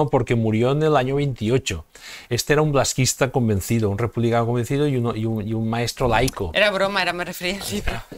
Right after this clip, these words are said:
Speaker 1: No, no,
Speaker 2: Que has
Speaker 1: no.
Speaker 2: dicho, desapareció en tres meses.
Speaker 1: Ah, no, ya, <laughs> vale. Pues, pues no. O sea, eh, eh,
Speaker 2: Se vendió,
Speaker 1: entonces,
Speaker 2: entonces.
Speaker 1: el libro, eh, lo encontramos en una librería de viejo, que es este, es de mil novecientos doce.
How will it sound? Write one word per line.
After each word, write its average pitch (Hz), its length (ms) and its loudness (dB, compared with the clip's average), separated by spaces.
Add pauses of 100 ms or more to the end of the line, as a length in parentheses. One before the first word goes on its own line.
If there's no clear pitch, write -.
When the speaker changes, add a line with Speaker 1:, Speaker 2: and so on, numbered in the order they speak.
(160)
Speaker 1:
No, 127 160 2
no, 127 60 6
Speaker 2:
Que 120 80 6
has 120 60 4
Speaker 1:
no. 120 80 4
Speaker 2:
dicho, 247 160 2
desapareció 208 540 -2
en 208 60 -2
tres 208 200 -4
meses. 202 600 -6
Speaker 1:
Ah, 143 160 4
no, 135 180 4
ya, 117 200 4
<laughs> 101 100 -6
vale. 107 160 4 (520)
Pues, 113 300 2 (300)
pues 117 240 2
no. 123 280 4
O 92 80 -14
sea, 117 140 2
eh, 110 460 2
eh, 113 260 0
Speaker 2:
Se 190 140 -2
vendió, 175 360 -2
Speaker 1:
entonces, 185 340 2
Speaker 2:
entonces. 135 140 0
Speaker 1:
el 127 120 2
libro, 175 640 4
eh, 117 640 -4
lo 117 220 -2
encontramos 131 1120 -2
en 135 140 -4
una 135 180 -2
librería 123 380 0
de 113 60 0
viejo, 131 320 -2
que 107 80 -6
es 95 80 -4
este, 123 400 -4 (720)
es 104 460 -4
de 101 120 -2
mil 107 140 0
novecientos 101 540 -2
doce. 120 340 0